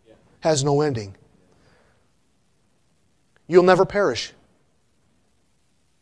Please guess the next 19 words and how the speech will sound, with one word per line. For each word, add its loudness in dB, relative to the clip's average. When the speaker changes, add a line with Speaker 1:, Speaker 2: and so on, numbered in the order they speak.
Speaker 2:
You -8
never 4
lose 6
your 0
salvation. -4
Some -8
people 0
think -4
that -6
you -6
can. -10
The -4
Word 4
of 2
God 4
disagrees 0
with -6
that. -8
Salvation 4